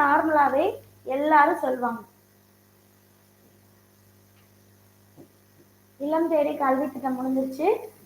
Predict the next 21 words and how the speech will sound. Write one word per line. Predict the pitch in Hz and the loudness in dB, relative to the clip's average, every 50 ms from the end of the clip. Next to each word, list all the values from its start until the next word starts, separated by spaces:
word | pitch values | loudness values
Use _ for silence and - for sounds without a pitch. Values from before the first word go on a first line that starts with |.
| - - | -6 -4
அடுத்தது | 285 311 330 370 349 285 320 302 | -2 -2 -2 -4 -2 -2 -2 0
என்னது? | 294 277 262 233 220 214 - - - - - - _ _ - - - _ _ _ _ _ _ _ _ - - - _ _ - - - - - | 0 -2 0 0 0 0 -2 -4 -8 -12 -20 -20 _ _ -20 -20 -20 _ _ _ _ _ _ _ _ -20 -20 -20 _ _ -20 -20 -12 0 6
கல்லூரி | 311 311 339 381 403 415 415 392 359 381 370 370 320 | 8 10 10 10 10 8 8 8 6 4 4 4 4
கனவு | 277 262 277 294 285 262 | 4 4 4 2 0 -4
திட்டம். | - 233 - - - - - - - - - 311 | -10 -14 -16 -16 -20 -20 -20 -20 -20 -10 -6 -2
இது | 330 349 339 311 320 | 0 0 2 2 2
என்ன | 330 392 427 440 392 330 320 | 2 6 6 6 8 8 6
ஆண்டு | 320 320 320 320 302 | 6 6 6 4 4
அப்படின்னு | 247 247 269 285 294 254 | 4 2 0 -2 0 0
பாத்தீங்க | 247 233 - 254 240 247 247 240 | -2 -2 -2 -4 -6 -4 -4 -6
அப்படின்னா, | 226 214 214 208 214 240 285 349 - - - - - - - - | -6 -8 -6 -2 0 0 0 0 -2 -8 -18 -20 -20 -20 -14 -8
ஜூன் | 277 247 330 403 427 415 392 370 415 427 - - - - - - | -2 4 6 8 10 10 8 8 6 2 0 -8 -16 -18 -8 -2
இருபத்தி | 302 320 370 359 403 403 403 381 339 | 0 2 2 2 2 2 4 4 4
ஐந்து, | 302 277 285 311 302 | 6 6 4 2 0
ரெண்டாயிரத்தி | 285 277 269 277 285 302 320 320 311 320 294 269 | 0 0 0 0 0 0 0 0 -2 -6 -6 -6
இருபத்தி | 269 285 294 320 311 302 | -6 -6 -6 -6 -8 -8
ரெண்டாம் | 277 254 247 233 233 226 220 | -8 -6 -4 -4 -4 -4 -6
ஆண்டு | 214 208 208 208 214 | -8 -12 -12 -12 -6
தான் | 277 277 262 | -6 -6 -4
என்ன | 262 285 | -4 -6
பண்ணுது, | 285 285 269 247 233 220 208 | -8 -8 -8 -10 -10 -10 -12